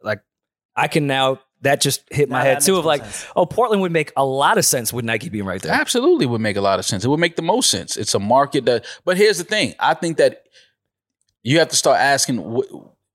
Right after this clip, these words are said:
Speaker 3: is it just business? Because that team still isn't gonna beat the Warriors.
Speaker 2: Mm-hmm.
Speaker 3: Like, I love K D, I love Dame, two of my favorite players in the league. But
Speaker 1: Well, they
Speaker 3: with the
Speaker 1: have,
Speaker 3: Wa-
Speaker 1: they have been beat.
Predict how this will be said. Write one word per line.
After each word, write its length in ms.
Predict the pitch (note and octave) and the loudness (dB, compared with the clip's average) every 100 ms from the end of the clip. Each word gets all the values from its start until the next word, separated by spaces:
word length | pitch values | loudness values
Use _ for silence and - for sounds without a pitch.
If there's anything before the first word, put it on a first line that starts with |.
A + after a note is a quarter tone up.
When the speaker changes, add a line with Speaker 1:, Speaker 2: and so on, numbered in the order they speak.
| _ | _
Speaker 3:
is 160 | - C3+ | -2 0
it 60 | C3 | 0
just 300 | D3+ A#2+ F#2+ | 0 -2 -2
business? 540 | D3 D#3 F3 F#3+ - - | -2 0 -2 -2 -4 -4
Because 520 | B2+ C#3+ C#3 A2+ G#2 _ - | -2 4 4 4 -2 _ -2
that 240 | C3+ D#3 | 0 0
team 260 | - E3+ B2 | 0 0 0
still 240 | - C#3+ | 2 2
isn't 160 | A#2 G2+ | 2 -4
gonna 120 | G2+ | -6
beat 160 | F#2+ F#2+ | -8 -8
the 60 | G2 | -2
Warriors. 520 | G#2 C2+ A#1 - - _ _ _ _ B2+ | -2 -2 -6 -14 -20 _ _ _ _ -10
Speaker 2:
Mm-hmm. 160 | A2 F#2+ _ _ - | -8 -10 _ _ 0
Speaker 3:
Like, 200 | A2 G2+ | 2 4
I 40 | |
love 240 | A2 B2+ - | 2 0 0
K 200 | B2 A#2+ | -2 0
D, 120 | A#2 | 0
I 20 | |
love 260 | G2+ A#2+ G2 | 2 2 2
Dame, 420 | A#2 A#2 A2 F#2 | 0 0 -2 -8
two 140 | - C3 | -6 0
of 60 | |
my 100 | A#2 | 0
favorite 260 | G#2+ A#2 G2+ | 2 0 -2
players 220 | A#2 G2+ | -2 -2
in 60 | G2 | -4
the 40 | |
league. 300 | G#2 A2+ D2 _ _ _ _ - | -4 -4 -6 _ _ _ _ -2
But 340 | A#2+ A2+ - _ _ _ _ _ | 2 2 2 _ _ _ _ _
Speaker 1:
Well, 80 | F#3 | 2
they 60 | G3 | 2
Speaker 3:
with 60 | |
the 40 | A3 | 4
Speaker 1:
have, 140 | B3 | 2
Speaker 3:
Wa- 40 | - | 2
Speaker 1:
they 100 | F#3 | -2
have 240 | G3+ G#3 | -2 -2
been 140 | E3 C3+ | 0 -2
beat. 220 | C3 - | -2 -6